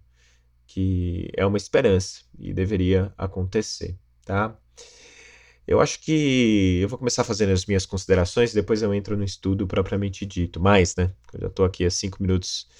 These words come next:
<laughs> falando sobre as minhas considerações, mas eu queria fazer algumas outras, né? Eu acho que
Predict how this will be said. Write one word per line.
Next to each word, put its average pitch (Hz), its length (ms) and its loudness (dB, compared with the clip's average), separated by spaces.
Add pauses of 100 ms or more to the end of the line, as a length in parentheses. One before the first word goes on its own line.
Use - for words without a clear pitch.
<laughs> - 180 -20
falando 107 460 8
sobre 104 240 8
as 104 100 8
minhas 101 220 2
considerações, 98 800 2
mas 92 180 -2
eu - 60 -20
queria 98 180 -4
fazer 101 240 -2 (500)
algumas 104 460 0
outras, 98 480 0
né? 98 140 -2
Eu 101 100 -2
acho 120 220 -6
que 143 260 -2